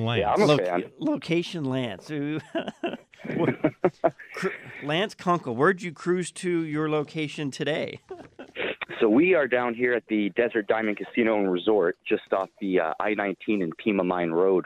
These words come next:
Speaker 2: for the twenty-fourth Annual Business Expo and Taste of the Valley.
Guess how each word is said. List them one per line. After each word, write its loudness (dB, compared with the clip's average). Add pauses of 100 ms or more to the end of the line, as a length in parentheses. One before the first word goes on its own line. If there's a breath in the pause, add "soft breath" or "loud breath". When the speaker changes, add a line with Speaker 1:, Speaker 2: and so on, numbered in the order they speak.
Speaker 2:
for 2
the -8 (140)
twenty-fourth 0
Annual 2
Business 0
Expo 0
and -6
Taste -2
of -2
the -10
Valley. -2